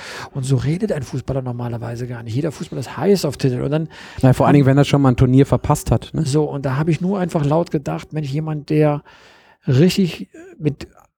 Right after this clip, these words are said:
Speaker 1: ganzem Herzen bei der Sache ist, ähm, der ist so hungrig auf Titel, der tut alles dann dafür, dass so eine Verletzung dann auch nicht chronisch wird und, ähm, die geht offenbar schon ein bisschen länger. Auch das Pokalfinale über hundertzwanzig Minuten gegen Bayern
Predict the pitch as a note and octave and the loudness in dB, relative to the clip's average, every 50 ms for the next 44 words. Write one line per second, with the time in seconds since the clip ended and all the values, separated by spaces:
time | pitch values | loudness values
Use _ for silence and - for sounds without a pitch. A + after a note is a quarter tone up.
0 | _ _ _ - - E3 E3 - E3 C#3+ B2+ C3+ D#3 E3+ - - D#3 C#3+ C#3+ C#3 | _ _ _ -4 -4 -4 -2 -2 0 2 2 4 2 0 -2 -4 -6 -4 -4 -4
1 | C3 C#3 D3+ C#3+ - C#3 C3+ B2 C#3 D3+ D3+ - - - E3+ - - D3 C#3+ C#3 | -2 -2 -2 -4 -4 -6 -4 -2 -2 -2 -2 -6 -8 -10 -10 -8 -2 0 0 0
2 | C#3 C#3 D3 D#3+ E3+ - G3 D3 C#3+ D3 C#3 B2+ E3 F3+ D3 D3 F#3 F#3 E3+ C#3+ | 0 -4 -10 -14 -16 -16 -10 -4 -2 -2 2 4 4 4 4 4 4 4 4 4
3 | C3+ A#2+ - - D#3 - - D#3+ D3 C3+ - - E3 - _ - D3 D#3 F3+ F#3+ | 2 0 0 0 0 2 2 2 2 0 0 -2 -4 -4 _ -2 2 4 6 6
4 | E3+ - - - B2 B2 B2 A#2+ A#2 - - C#3+ D3 F3 F#3 - _ - - - | 4 4 2 -2 -2 -2 -4 -8 -8 -6 -4 -4 -2 -2 -4 -6 _ -20 -20 -20
5 | - - - - - _ _ - D3 C3 - D3+ D3+ D3 C3 - C3+ D3+ D3 - | -20 -20 -20 -20 -20 _ _ 2 2 2 4 2 2 2 2 2 2 2 0 0
6 | - D3+ D3 C#3+ C#3+ C3+ C#3+ C#3+ C#3+ D3+ D3 C3+ C3 C3 C3 - - - E3 E3 | -4 -4 -2 -2 -2 -2 -2 -2 -2 -2 -4 -2 -2 -2 -2 -4 -6 -4 -2 -2
7 | F3+ F3 D#3 - - F3+ F3 F3+ - F3+ - - D3 C#3 B2+ - - - - F3+ | 0 0 -2 -2 0 0 0 0 0 -6 -8 -6 -6 -4 -4 -6 -8 -10 -10 -10
8 | E3+ D#3+ D#3 D3+ D3 C#3+ D3 D3 C#3+ C#3+ D3 D3 C#3 D3 D3 D3 - C#3+ C3+ - | -8 -6 -6 -6 -6 -6 -8 -10 -10 -10 -10 -8 -2 -2 -2 -2 -2 -4 -4 0
9 | C#3+ D3 C3 C3+ C3+ C#3 C3+ - C3+ B2+ B2 C#3 D#3 F3 F3+ E3+ D3+ C3+ - B2+ | 0 0 0 0 0 -2 -2 -2 -2 0 2 2 2 4 2 2 2 0 -2 -6
10 | - - - - - - D3 D#3+ - - E3+ D#3+ E3 D#3 D#3 D#3 C#3+ D3 D3+ D3 | -10 -10 -8 -4 0 0 0 0 2 0 0 0 2 2 2 0 0 0 0 2
11 | C#3+ C3 D3 D3 D3 - - D3+ C#3+ A#2+ B2 C3 D3 C#3 C3+ C3 C3+ B2+ B2 C3 | 2 2 2 2 0 0 0 0 2 2 2 2 2 2 2 0 0 0 0 -2
12 | B2+ C3 C3+ C3+ C#3 | -2 -2 -2 -6 -8